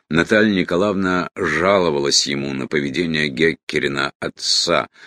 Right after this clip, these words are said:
По ее словам, выходило, что Геккерин уговаривает ее сблизиться со своим сыном. В этих признаниях есть какая-то странность и какое-то несоответствие с интересами Геккерина.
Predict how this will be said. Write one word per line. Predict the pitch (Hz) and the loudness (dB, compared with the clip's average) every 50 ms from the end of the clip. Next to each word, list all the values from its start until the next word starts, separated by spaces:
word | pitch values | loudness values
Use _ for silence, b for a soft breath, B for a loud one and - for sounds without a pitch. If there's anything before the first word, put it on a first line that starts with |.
| B B B B B | B B B B B
По | - 92 | 2 4
ее | 87 82 82 82 | 6 6 6 6
словам, | - - - 82 78 78 90 95 90 80 | 4 2 0 0 0 0 0 -2 -2 -2
выходило, | 78 76 - 80 69 73 92 90 90 82 | -4 -2 -2 -4 -2 -2 -2 0 -2 -2
что | - - - - 82 | -4 -4 -2 0 0
Геккерин | 73 62 60 82 101 95 - _ - - 95 90 95 90 90 | 0 0 2 2 2 0 -2 _ -4 -2 0 2 2 2 2
уговаривает | 90 80 73 87 87 80 76 80 85 92 92 95 90 87 90 87 82 80 - | 0 2 2 4 4 4 4 4 4 4 2 2 0 0 0 0 0 -2 -2
ее | 90 82 85 85 85 | -2 0 2 2 2
сблизиться | 78 - 117 - - - 76 76 95 104 95 73 76 80 - - - 71 73 | 2 2 0 0 0 -4 -4 -2 -2 -2 -4 -4 -6 -8 -4 -4 -4 -4 -2
со | 76 76 73 69 | -4 -4 -2 -4
своим | - - 69 78 82 80 78 71 | -4 -2 -2 -2 -2 -2 -2 -2
сыном. | - - - 92 95 82 67 57 50 - _ b b b b b b b b | -2 0 0 0 0 -2 -2 -6 -10 -12 _ b b b b b b b b
В | 60 | 0
этих | 73 71 - 69 - _ | 0 0 0 -2 -6 _
признаниях | - 67 73 69 58 60 69 76 76 76 71 67 65 64 58 - - | -4 -2 -2 -2 -2 -2 -4 -4 -4 -4 -4 -4 -4 -6 -6 -8 -10
есть | 62 64 69 71 67 - _ - | -6 -4 -4 -4 -6 -8 _ -8
какая-то | 73 65 - - 76 73 71 - - - 73 | -10 -8 -4 -2 -2 -2 -2 -4 -6 -6 -4
странность | - - - - - - 85 76 76 82 90 95 90 78 65 57 - - - - - - _ b b b b b b | -4 -2 -4 -4 -2 -2 0 0 0 0 -2 -4 -6 -8 -10 -10 -10 -10 -12 -12 -16 -20 _ b b b b b b
и | 76 | -4
какое-то | 69 69 65 - 82 82 80 - - 82 | -2 -2 -2 0 0 -2 -2 0 -2 -2
несоответствие | 78 80 80 - - - 80 78 - - 78 80 90 107 104 - - - - - 71 69 62 53 - _ | -2 -2 -2 -2 0 0 0 -2 -2 -2 -2 0 0 0 0 -2 -6 -8 -8 -6 -6 -6 -6 -8 -10 _
с | - - - - | -8 -6 -4 -4
интересами | 73 65 - - 80 73 71 - - - - 60 60 60 | -4 -4 -4 -6 -4 -2 -2 -2 -2 -4 -4 -6 -6 -8
Геккерина. | 58 57 57 55 55 69 60 - _ _ - - 64 - - 50 50 50 | -10 -10 -12 -8 -4 -4 -4 -4 _ _ -12 -10 -10 -10 -10 -12 -16 -18